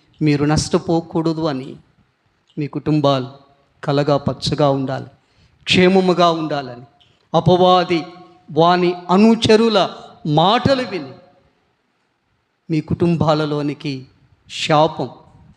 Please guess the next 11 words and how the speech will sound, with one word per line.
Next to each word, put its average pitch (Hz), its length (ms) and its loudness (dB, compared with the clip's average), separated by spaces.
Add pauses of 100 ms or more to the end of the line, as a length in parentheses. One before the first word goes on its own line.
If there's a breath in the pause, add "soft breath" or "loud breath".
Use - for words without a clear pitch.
(800)
మరణదూత, 165 680 4 (880)
సంహారపు 180 840 2
దూత, 180 320 -2 (1300)
మీ 170 160 4
కష్టార్జితాన్ని 185 1200 0 (880)
పాడు 202 320 4 (120)
చేసే 196 320 0 (380 loud breath)
లజ్జాకరమైన 190 1200 0 (560)
దేవత 165 520 0 (840)
మీ 156 140 2
ఇంటిలోకి 156 720 2